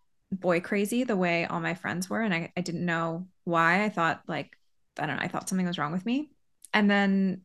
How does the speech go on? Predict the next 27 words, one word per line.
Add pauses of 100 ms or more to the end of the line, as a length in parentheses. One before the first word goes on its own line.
me
and
this
girl
had
been
hanging
out
for,
like,
a
month
and
a
half,
and
then
she
kissed
me. (920)
And
it
was,
like, (240)
light
bulb
moment.